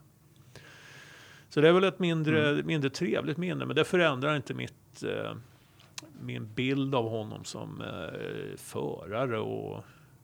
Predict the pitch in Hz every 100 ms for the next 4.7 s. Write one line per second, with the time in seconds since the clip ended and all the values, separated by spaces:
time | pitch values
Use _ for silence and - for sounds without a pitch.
0 | - - _ _ _ - - - - -
1 | 143 - - 127 117 175 120 - 139 131
2 | - 117 113 117 117 135 131 135 131 120
3 | 117 110 110 - - 131 110 107 151 -
4 | 95 - - - - - -